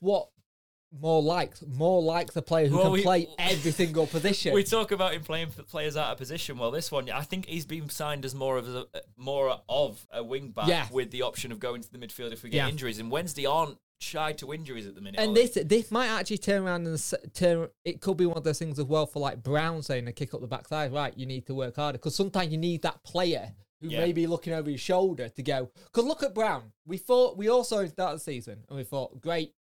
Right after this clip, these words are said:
Speaker 1: brilliant,
Speaker 2: Mm.
Speaker 1: we can get him to do something." But then he had that bad game and we haven't seen him since.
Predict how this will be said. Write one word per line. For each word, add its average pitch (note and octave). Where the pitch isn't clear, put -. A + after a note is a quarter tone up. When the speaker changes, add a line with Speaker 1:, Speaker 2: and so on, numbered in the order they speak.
Speaker 1:
brilliant, C#3+
Speaker 2:
Mm. G#2
Speaker 1:
we C#3+
can D3
get C#3+
him B2+
to B2
do C#3
something." A#2
But F3+
then F3+
he F3
had G3
that E3+
bad D#3+
game C3+
and D3+
we E3
haven't D#3+
seen E3+
him D#3
since. -